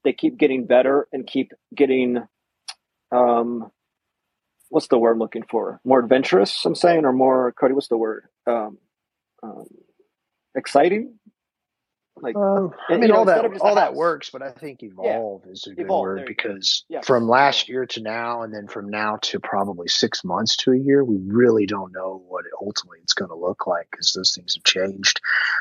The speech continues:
Speaker 2: uh, along with the items that we have that have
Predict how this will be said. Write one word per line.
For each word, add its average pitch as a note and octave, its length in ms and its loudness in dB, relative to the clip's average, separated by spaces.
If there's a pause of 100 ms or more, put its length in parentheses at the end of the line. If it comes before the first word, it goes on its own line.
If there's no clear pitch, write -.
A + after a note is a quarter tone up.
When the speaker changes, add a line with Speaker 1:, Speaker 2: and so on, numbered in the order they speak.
(240)
Speaker 2:
uh, G2 200 2
along B2 500 0
with A#2 220 -4 (120)
the A2+ 400 -8
items A2 360 -4
that G#2 100 -8
we C#3+ 120 -4 (100)
have E2+ 160 -6
that E2 100 -12
have E2 120 -8